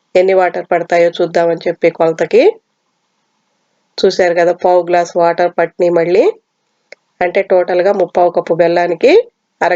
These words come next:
గ్లాస్ ఇందాక పోసుకున్నాం బెల్లంలో, ఇప్పుడు పావు గ్లాస్ పోసుకొని కలుపుకున్నాం. మొత్తం ముప్పావు గ్లాస్ వాటర్ పట్టాయి. ఇలా కలుపుకున్న పిండిని ఒక పది నిమిషాలు పక్కన పెట్టుకుంటే బూరెలు చాలా బాగా పొంగుతాయి. ఇప్పుడు పది నిమిషాలు అయిపోయింది. ఒక ప్లాస్టిక్ కవర్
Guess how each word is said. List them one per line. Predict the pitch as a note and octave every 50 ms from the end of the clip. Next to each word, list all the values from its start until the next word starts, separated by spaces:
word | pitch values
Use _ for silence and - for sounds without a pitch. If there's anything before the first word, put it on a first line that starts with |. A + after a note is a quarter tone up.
| E3+
గ్లాస్ | F3+ F3 F3 F3 - F#3
ఇందాక | F3 F3+ F#3 F3+ E3+ -
పోసుకున్నాం | - F3+ E3+ - - - F3+ F3+ F3+ E3+ E3
బెల్లంలో, | F3 E3+ E3+ F3 F3 F3+ F#3+ A#3 E4 F#4+ -
ఇప్పుడు | - - F#3 E3+ -
పావు | F3+ E3 E3+ E3+ E3
గ్లాస్ | F3 E3+ E3+ E3 - -
పోసుకొని | F3 E3+ E3 - - F3 D#3+ -
కలుపుకున్నాం. | F3 E3+ E3+ - - - F3+ F3+ G3+ C4 D4+ A3+
మొత్తం | F3+ F3+ - - B3+ C#4+ A#3
ముప్పావు | F#3 F3 - F3+ E3+ E3 E3
గ్లాస్ | E3+ E3+ E3 - F3
వాటర్ | E3+ E3+ E3 - E3+ E3
పట్టాయి. | - E3+ E3 - F3 F3 F3 G3+ C4+ F#4+ B4 - _ _ _ _ _ _ _ _ _ _ -
ఇలా | G3 G3 F#3 -
కలుపుకున్న | G3 F#3 G3 F#3+ - - G#3 G3+ G3 G3
పిండిని | - F#3 F#3 F#3 F#3 F#3
ఒక | F3 - - -
పది | F#3 F3 F3+ F#3
నిమిషాలు | F3+ F#3 F3+ - F3+ E3+ E3+ -
పక్కన | E3+ E3+ - F3+ F3+ F3+
పెట్టుకుంటే | F3 E3 - - F3 E3+ E3+ G#3+ B3+ E4 G4 - _ _ _ _ _ _ _ _ - F#3
బూరెలు | F3 F#3 F#3+ G3 G3 F#3+ F#3 F#3 -
చాలా | E3+ E3+ F3 F3 E3 E3+
బాగా | E3+ E3 D#3+ G3 A3 D4 D#4 -
పొంగుతాయి. | G3 E3+ E3+ F3 E3+ - F3+ E3+ E3+ F3+ G3+ C#4 G4 A4 - G#3
ఇప్పుడు | F#3 - F3 F3 -
పది | F3+ F3 F3+ F3+
నిమిషాలు | F3+ F3+ F3 G3 F#3 F3 F3
అయిపోయింది. | F3 E3+ - - F3 F3 F3 F#3+ G3+ C4 F4 A#4 B4 - _ _ _ _ _ _ _ _ - -
ఒక | - - -
ప్లాస్టిక్ | F#3+ F3+ F3+ F#3 - A3+ G#3+ - -
కవర్ | F3+ F3+ F#3 F3+